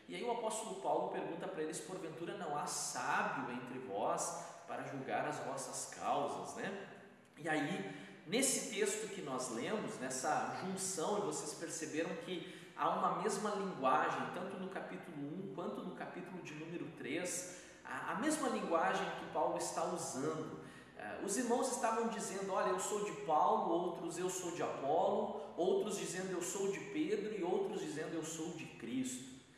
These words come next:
Paulo é o fundador dessa igreja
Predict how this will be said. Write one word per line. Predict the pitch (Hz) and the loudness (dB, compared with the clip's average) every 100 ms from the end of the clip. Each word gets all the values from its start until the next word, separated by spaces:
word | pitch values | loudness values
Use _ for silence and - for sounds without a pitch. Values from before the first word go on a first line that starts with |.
| - - - - - | -20 -20 -20 -4 6
Paulo | 170 214 226 | 10 10 10
é | |
o | 220 - | 8 6
fundador | 226 240 226 165 185 175 | 4 6 6 6 4 4
dessa | 156 - 127 | 2 0 -2
igreja | - 107 95 92 | -4 -4 -6 -6